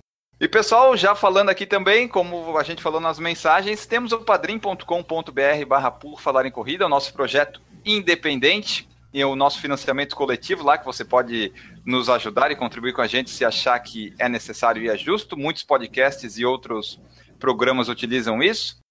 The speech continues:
Nós vamos, como falamos, manter aqui o conteúdo sempre gratuito e independente, mas com a sua ajuda sempre fica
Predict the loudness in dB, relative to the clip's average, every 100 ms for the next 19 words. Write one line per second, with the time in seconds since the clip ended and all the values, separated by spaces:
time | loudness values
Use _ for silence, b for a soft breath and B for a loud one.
0 | 0 2 4 2 0 -2 2 4 4 2
1 | 0 0 -2 0 0 0 2 2 2 0
2 | 2 2 2 0 -4 0 2 4 2 2
3 | 2 2 2 2 0 0 -4 -2 -4 -2
4 | -6 -6 -10 -8 -4 -4